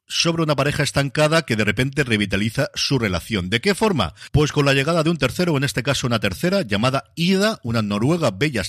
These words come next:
y seductora, que logra impulsar la relación entre los protagonistas de la serie llamados Maiken y Jacob.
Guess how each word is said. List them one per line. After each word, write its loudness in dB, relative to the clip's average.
y -6
seductora, -2
que 4
logra 4
impulsar 0
la 2
relación 0
entre -2
los 0
protagonistas -2
de -4
la -2
serie 0
llamados 0
Maiken -2
y -6
Jacob. -4